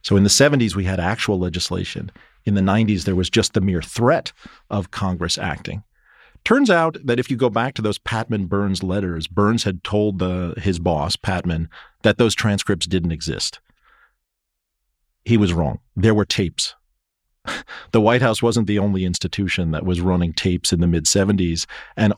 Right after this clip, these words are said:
all of those, uh, those meetings, uh, were recorded. Um, and ultimately, that's what compelled Greenspan, uh, to release,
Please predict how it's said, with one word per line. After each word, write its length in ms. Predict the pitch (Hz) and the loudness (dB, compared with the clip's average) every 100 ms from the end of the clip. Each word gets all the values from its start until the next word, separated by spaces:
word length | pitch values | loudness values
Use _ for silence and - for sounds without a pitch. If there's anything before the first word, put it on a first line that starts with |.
| - | 2
all 340 | 110 120 120 | 4 4 4
of 140 | 110 95 | 0 -2
those, 460 | 98 95 82 - | -2 -2 -2 -4
uh, 200 | 98 90 87 | -4 -4 -2
those 260 | 90 92 | -2 -2
meetings, 600 | 92 92 90 87 82 - | -2 -2 -2 -4 -6 -6
uh, 260 | - 85 87 | -6 -6 -6
were 220 | 92 92 | -4 -2
recorded. 720 | 90 82 - 117 107 85 - - - - - - | 0 -2 0 4 4 2 -6 -12 -20 -20 -20 -10
Um, 280 | 87 82 92 | -4 -2 0
and 140 | 101 | 2
ultimately, 500 | 107 117 113 107 104 | 4 2 2 0 0
that's 320 | 90 98 104 | 2 0 0
what 200 | - 95 | -4 -4
compelled 560 | - 92 - 170 262 147 | -2 -4 -2 -2 0 -2
Greenspan, 800 | 98 90 87 - 87 85 85 92 - - - | -2 0 -2 -2 -2 -2 -2 -6 -10 -20 -10
uh, 220 | - 98 98 | -2 0 0
to 120 | - | 0
release, 600 | 101 95 95 95 - - | 2 4 4 2 0 -2